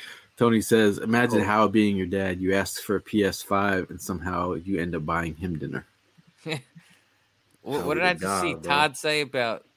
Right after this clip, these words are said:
Speaker 3: Elliott's gotta give up the four? Bro, we gotta throw some respect on a Super Bowl champion's name.
Speaker 2: Yeah. Facts.
Speaker 1: <sighs>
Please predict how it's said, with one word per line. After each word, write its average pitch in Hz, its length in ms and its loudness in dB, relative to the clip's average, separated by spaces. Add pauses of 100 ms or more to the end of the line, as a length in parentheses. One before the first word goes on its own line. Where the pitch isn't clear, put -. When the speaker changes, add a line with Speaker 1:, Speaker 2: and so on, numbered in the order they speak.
(240)
Speaker 3:
Elliott's 131 380 -6
gotta 123 200 -4
give 123 200 -10
up 123 120 -10
the - 60 -20
four? 151 300 -10
Bro, 135 420 -4 (380)
we 180 60 -14
gotta 185 180 2
throw 185 220 -4
some 165 200 -8
respect 160 460 0
on 139 100 -2
a 123 60 -8
Super 160 220 -8
Bowl 143 200 2
champion's 147 760 -4 (240)
name. 143 360 -2
Speaker 2:
Yeah. 80 120 -10 (640)
Facts. - 460 -14 (1400)
Speaker 1:
<sighs> - 60 -8